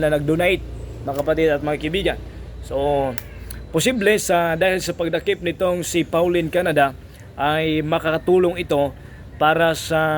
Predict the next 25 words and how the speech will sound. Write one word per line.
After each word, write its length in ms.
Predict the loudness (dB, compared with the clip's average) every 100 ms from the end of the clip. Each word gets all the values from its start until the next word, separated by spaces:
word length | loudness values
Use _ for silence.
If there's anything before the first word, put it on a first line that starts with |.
| 0 0 -2 -4 -10 -12 0
pagtunton 720 | 0 2 0 0 2 0 0
kung 160 | -2 0
saan 400 | 2 0 0 -4 -10 0
talaga 400 | 2 4 4 2 -4 -14 -16 -14
si 160 | -6 -4
Pastor 480 | 0 -2 0 0 0
Apollo 640 | 2 2 4 4 2 -2 -8 -14 -14 -6 -2
Kibuloy 480 | 2 4 4 4
na 160 | 2 0
hinahanap 480 | 0 2 2 2 2
ng 160 | 0
mga 140 | 0 0
otoridad 540 | 0 0 2 4 4 2 -8 -14 -16 -16 -6
at, 320 | 2 4 4 2
ah, 560 | 0 2 2 2 0 -2 -8 -14 -16 -16 -16 -16 -8 0
lima 320 | 4 4 4
pa 160 | 2 0
nitong 320 | 0 0 0
mga 240 | -2 -2
kasamahan 400 | -2 -2 -2 0
o 160 | 2 2
apat 240 | 2 0
pa 80 | 0
nitong 320 | -2 -2 -2
kasamahan 560 | -2 0 0 2 0